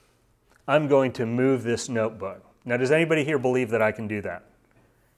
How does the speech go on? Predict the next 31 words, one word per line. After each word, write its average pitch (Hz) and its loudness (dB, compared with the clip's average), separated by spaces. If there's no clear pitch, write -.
We 160 6
have 202 8
one 185 6
person. 185 4
I'm, 151 0
I'm 190 2
so 180 4
glad 151 6
that 120 -4
there's 113 -2
one 131 -2
person 127 -4
that 117 0
believes, 117 -2
believes 120 -2
in 98 -8
me. 104 -12
All 131 0
right, 127 2
using 214 0
my, 185 4
the 175 0
power 185 4
of 185 4
my 170 6
mind, 123 4
I'm 139 0
gonna 135 2
move 123 -2
this 110 -4
notebook. 107 -8